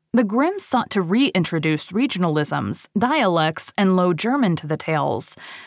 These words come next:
to reintroduce the language of the original form of the oral tale. As early as eighteen twelve, they published Die beiden Alsterzinnen, Duschen Gisch aus dem Achten Jahrhunderter, Das Lied von Hildebrand and,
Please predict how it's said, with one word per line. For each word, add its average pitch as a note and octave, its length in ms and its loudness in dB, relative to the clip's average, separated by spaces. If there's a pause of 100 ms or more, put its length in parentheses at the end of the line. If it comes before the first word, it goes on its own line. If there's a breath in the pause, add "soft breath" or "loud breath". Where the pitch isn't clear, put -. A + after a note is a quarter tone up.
(120)
to D4 140 4
reintroduce A3 800 2
the F3 140 -4
language F3+ 460 2
of D#3+ 100 -4
the F#3+ 100 4
original F#3+ 480 2
form D#3 260 -2
of D3+ 120 -2
the - 60 -4
oral D3+ 320 0
tale. D#3 460 -4 (680 loud breath)
As D#4 280 0
early F4+ 280 4
as A3 200 0
eighteen F#3 440 0
twelve, F3 440 0 (100)
they A3+ 100 4
published G#3 720 -2
Die C4 380 2
beiden G#3 480 2
Alsterzinnen, G3+ 1040 0
Duschen C4+ 480 -2 (100)
Gisch A#3 400 0
aus G3+ 260 0
dem G#3 380 2
Achten F3+ 540 0 (100)
Jahrhunderter, G3 920 0 (400 loud breath)
Das F3 300 0
Lied F#3 280 2
von F3+ 160 2
Hildebrand F3 640 0
and, F3+ 180 2